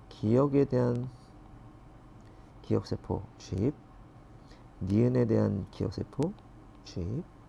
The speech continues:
디귿에 대한 기억세포 주입.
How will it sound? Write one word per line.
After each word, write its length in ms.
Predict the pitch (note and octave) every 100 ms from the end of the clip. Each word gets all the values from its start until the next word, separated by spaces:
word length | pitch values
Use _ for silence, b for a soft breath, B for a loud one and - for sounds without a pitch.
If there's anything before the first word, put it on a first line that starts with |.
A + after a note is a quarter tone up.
| - - - B B B B B -
디귿에 400 | - G2+ G2+ G#2
대한 340 | G2 G2 F#2+ F#2+
기억세포 720 | - G#2+ G2 - C3+ F3 G#3 - - - - -
주입. 240 | - B2